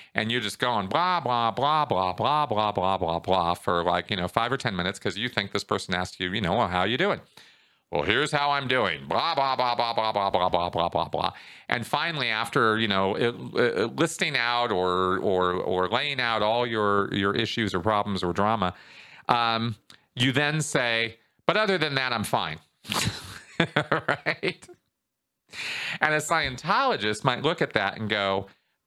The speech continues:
"Okay, it took you five minutes from the time I answer, I asked you the question to finally tell me you're fine."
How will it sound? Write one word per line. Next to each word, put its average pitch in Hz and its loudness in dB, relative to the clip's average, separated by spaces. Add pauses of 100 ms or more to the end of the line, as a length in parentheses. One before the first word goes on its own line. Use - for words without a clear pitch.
"Okay, 92 -2 (420)
it 120 2
took 151 -2
you 113 0
five 139 -2
minutes 131 -2
from 107 -4
the 98 -2
time 131 0
I 131 2
answer, 135 -2
I 110 2
asked 120 -2
you 147 -4
the 120 -4
question 113 -4
to 104 -2
finally 143 -2
tell 135 -2
me 92 -4 (680)
you're 135 2
fine." 85 -2